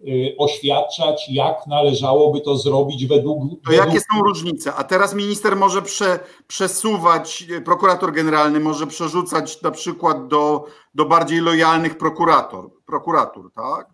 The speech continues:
Speaker 1: Zdecydowanie, oczywiście ma, y, bardzo szerokie uprawnienia, także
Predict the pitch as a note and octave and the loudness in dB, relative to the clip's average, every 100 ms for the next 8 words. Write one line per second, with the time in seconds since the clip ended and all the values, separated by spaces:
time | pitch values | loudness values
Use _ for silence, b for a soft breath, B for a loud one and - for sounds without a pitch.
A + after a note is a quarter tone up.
0 | _ A#2+ A2+ D#3 D#3 G#3 B3 D4+ D#4 G3 | _ -10 -4 -2 -2 -2 -2 0 2 2
1 | C3+ B2+ A#3 C4+ - - D3 C3 C3+ C#3 | 2 0 -2 -2 -2 2 2 4 2 2
2 | C#3 B B _ D3+ C#3+ C#3+ C#3 C#3+ - | 0 B B _ -2 0 0 -2 -4 0
3 | B3+ A#3 G3+ F#3 D#3+ D#3+ D#3+ F3 D3+ - | 2 4 4 6 6 6 6 2 2 0
4 | D#3 C3 C3+ B2+ B2 C3 B2+ C3+ C3+ A#2+ | 0 0 0 0 0 -2 -2 -4 -4 -2